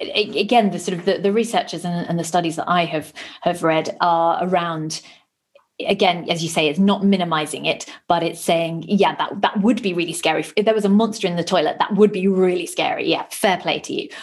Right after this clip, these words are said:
But le-, you know, let's look together, and, and I'm glad that you told me about this, and, and let's think about this." And I think, yeah, trying to put ourselves in, in the shoes of a child and try and remember what that felt like. I mean, it's, it's terrifying. My,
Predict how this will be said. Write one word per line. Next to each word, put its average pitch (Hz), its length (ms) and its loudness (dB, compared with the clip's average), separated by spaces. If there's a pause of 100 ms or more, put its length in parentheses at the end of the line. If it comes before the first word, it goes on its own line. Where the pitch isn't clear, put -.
But 165 160 0
le-, 170 160 -2
you 165 140 -2
know, 160 60 0
let's 185 240 0
look - 140 -4
together, 214 360 0
and, 185 200 -2
and 175 280 -2
I'm 180 100 2
glad 170 220 0
that - 100 -10
you 170 60 -4
told 226 260 0
me 220 100 2
about 196 320 0
this, 190 260 0
and, 160 240 -4 (280)
and 170 120 0
let's - 220 -2
think 220 220 0
about 190 320 0
this." 180 340 -2
And 175 260 0
I 170 160 -2
think, 190 440 -2
yeah, 180 300 -2
trying 202 240 2
to - 80 -10
put - 180 0
ourselves 208 460 2
in, 202 240 0
in 196 260 2 (240)
the 196 120 0
shoes 240 440 0
of 170 140 -8
a 160 40 -8
child 156 480 0
and 165 100 -4
try 185 160 0
and 185 80 2
remember 190 440 4
what - 100 -2
that - 200 -6
felt - 320 0
like. 151 260 -6
I 160 40 -6
mean, 170 300 -4 (560)
it's, 196 300 -4
it's 190 200 -2
terrifying. 175 540 0
My, 196 160 2